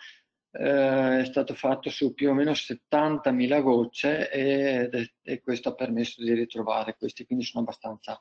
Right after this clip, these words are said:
sono abbastanza rari. In una gocciolina, eh, levigandolo vedete che, che superficie liscia che ha e vedete come sarebbe in realtà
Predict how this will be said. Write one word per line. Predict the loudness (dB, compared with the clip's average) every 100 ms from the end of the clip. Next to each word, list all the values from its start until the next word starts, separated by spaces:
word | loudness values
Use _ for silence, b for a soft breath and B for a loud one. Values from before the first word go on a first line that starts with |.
| _
sono | -18 -12 -12
abbastanza | -8 -12 -4 -4
rari. | -4 -8 -8 -4
In | 0
una | 4
gocciolina, | 4 2 2 6 6 6 2 -2 B B B B _ _ _ _ _ _ -4
eh, | 0 2 4
levigandolo | 4 4 4 4 4 2
vedete | 4 2 0
che, | 0 2 2
che | -2
superficie | -8 -6 -6 -6 -4 4
liscia | 6 6 2 0
che | 2
ha | 4 2 0
e |
vedete | -2 -2 -2
come | -4 -2 -2
sarebbe | 0 2 4 2 2
in | 0 0
realtà | -2 -4 -4 -4 -4